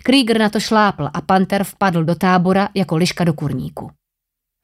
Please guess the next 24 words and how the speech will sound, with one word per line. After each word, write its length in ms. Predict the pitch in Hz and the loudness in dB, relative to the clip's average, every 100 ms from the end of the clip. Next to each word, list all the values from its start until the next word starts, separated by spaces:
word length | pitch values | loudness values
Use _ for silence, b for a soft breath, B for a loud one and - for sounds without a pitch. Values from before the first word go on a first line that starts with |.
| b | b
Byly 220 | 180 175 | 0 0
tu 100 | 175 | 0
tisíce 480 | 160 208 - 202 - | 0 -2 0 0 2
mužů. 460 | 190 170 143 104 147 - _ _ _ B B | 4 2 0 -6 -12 -16 _ _ _ B B
Nejdřív 420 | 214 233 214 208 196 | 2 2 2 0 0
na 80 | |
to 120 | 180 175 | -2 0
pekelné 520 | 196 208 190 185 170 | 0 2 2 4 2
zjevení 460 | 170 180 185 170 | 2 2 2 2
skoprněle 560 | 143 - 156 180 175 170 | 0 -2 -2 0 2 2
civěli, 480 | 170 185 165 139 143 B _ _ - | 0 0 0 -2 -6 B _ _ -6
pak 180 | 175 | -4
se 120 | - 208 | 0 2
dali 180 | 202 | 4
na 120 | 208 196 | 4 2
útěk. 500 | 147 - - - - _ _ _ _ _ - | -2 -12 -16 -20 -20 _ _ _ _ _ 0
„Řidiči, 420 | 214 254 285 240 | 2 4 2 0
tou 160 | 214 185 | 0 2
hlavní 360 | 170 208 226 | 4 4 2
cestou 320 | 208 220 233 190 | 0 -2 0 0
přímo 360 | - 240 240 | 2 2 4
do 80 | 220 | 2
centra 340 | 220 240 233 | 2 0 0
tábora. 540 | 233 247 233 165 135 | 2 2 2 -2 -4